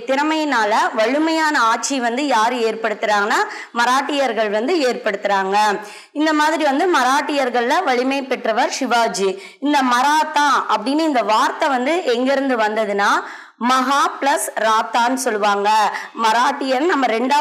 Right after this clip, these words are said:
பிரிக்கணும். அந்த வார்த்தையவே மகானா என்ன அர்த்தம்னா ராஷ்டிரம். ராஷ்டிரம்னா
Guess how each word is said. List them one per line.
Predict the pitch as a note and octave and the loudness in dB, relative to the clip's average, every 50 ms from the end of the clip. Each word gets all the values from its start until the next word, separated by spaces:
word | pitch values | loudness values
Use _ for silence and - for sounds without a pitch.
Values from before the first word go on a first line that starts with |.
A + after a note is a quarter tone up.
| C#4+ D4 | 0 0
பிரிக்கணும். | C4 A3+ G#3+ F#3 A3+ G#3+ G#3 G3+ - | -4 -4 -4 -4 -2 -2 -2 -2 -2
அந்த | - G#3+ G#3+ G#3+ G#3 | -2 -2 0 0 2
வார்த்தையவே | G#3 G#3+ A3 A3+ A3+ B3+ A#3 A#3 G#3 A3 A#3 D4 F#4 F4+ - - - - _ _ _ _ _ _ _ _ _ | 2 2 2 2 0 -2 -2 0 0 0 0 0 0 -2 -6 -10 -18 -20 _ _ _ _ _ _ _ _ _
மகானா | B3+ B3+ A#3+ A3 G#3+ G#3 A#3+ C4 C#4 C#4 C#4+ D4 C#4+ | -4 -2 0 2 2 2 2 2 2 2 0 0 0
என்ன | C4 A#3+ - | 0 0 0
அர்த்தம்னா | - A3+ - A#3 A3 G#3+ A#3+ C#4 D4 C4+ | 0 0 -2 -2 -2 0 0 2 2 2
ராஷ்டிரம். | A#3 A3 B3 A#3+ - - B3+ B3 A3+ G#3 - - - - - - - | 2 2 2 0 -2 -2 0 0 2 0 0 -2 -6 -12 -14 -8 -2
ராஷ்டிரம்னா | A3 A#3 A#3+ C#4+ D4 - - D4+ C#4 C4 A#3+ A3+ A3 A3 | 0 2 2 2 0 0 -2 -2 0 0 0 0 0 0